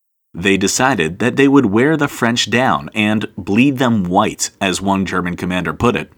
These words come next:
by taking strategically important positions around Verdun, a walled city in northeastern France that held a key position along the Western Front, using heavy artillery bombardments,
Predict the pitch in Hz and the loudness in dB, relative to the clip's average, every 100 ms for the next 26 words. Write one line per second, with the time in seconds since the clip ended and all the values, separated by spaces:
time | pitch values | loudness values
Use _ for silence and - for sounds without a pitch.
0 | _ 98 95 - 147 147 90 87 - 98 | _ 0 0 0 0 0 -4 -4 -2 -2
1 | - 135 127 123 135 127 107 110 - 104 | 0 0 0 0 0 0 2 2 2 0
2 | 95 127 131 85 90 117 101 82 80 87 | 2 2 2 -2 -4 -2 0 0 -2 -6
3 | 101 107 98 117 95 71 _ - 82 76 | 0 0 2 0 -2 -6 _ -4 -2 0
4 | 82 87 - 113 90 90 107 107 110 127 | -2 -2 0 0 0 -2 0 2 2 2
5 | 123 117 - 104 - 107 113 - 117 113 | 0 0 0 -2 0 -2 0 -2 -2 0
6 | 123 123 120 - - - 143 143 101 98 | 0 -2 -2 -4 -4 -2 0 0 0 0
7 | 123 - 80 80 82 87 85 87 - 90 | 0 -2 -2 -2 -2 -2 -2 -4 -2 -4
8 | - 101 117 - _ 101 101 101 95 87 | 0 0 -2 -8 _ -2 0 0 -2 -2
9 | 131 139 131 92 - 117 110 113 95 92 | 0 2 2 -2 -2 0 2 2 2 0
10 | 80 104 101 71 - - | 2 2 2 -4 -2 -2